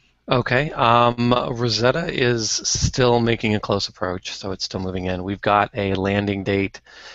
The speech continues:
I think November twelfth, for the lander. But this is,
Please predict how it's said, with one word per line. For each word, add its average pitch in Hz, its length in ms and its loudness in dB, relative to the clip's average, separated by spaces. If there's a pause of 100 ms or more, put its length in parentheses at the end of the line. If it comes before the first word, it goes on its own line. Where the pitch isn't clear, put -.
(200)
I - 60 -18
think 95 200 -6
November 92 520 -4
twelfth, - 640 -2 (320)
for - 160 -14
the 101 80 -4
lander. 92 560 -2 (680)
But 107 300 2 (200)
this 131 460 0
is, 127 680 4